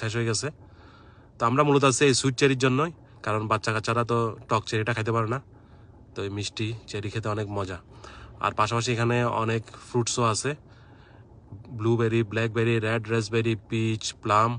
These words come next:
ওগুলো তো আছেই। But আমরা আছি মূলত এই চেরি খাওয়ার জন্য। আর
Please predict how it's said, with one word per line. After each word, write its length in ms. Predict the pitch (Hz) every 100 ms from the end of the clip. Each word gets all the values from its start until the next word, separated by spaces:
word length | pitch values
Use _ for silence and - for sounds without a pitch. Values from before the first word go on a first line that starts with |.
| 107
ওগুলো 180 | 110 113
তো 40 | 113
আছেই। 220 | 104 120 143 - - - -
But 120 | 110 110
আমরা 140 | 113 120
আছি 100 | 127 120
মূলত 200 | 110 120
এই 60 | 104 -
চেরি 160 | 104 101
খাওয়ার 160 | 107 104
জন্য। 140 | 98 90 - - - -
আর 80 | 107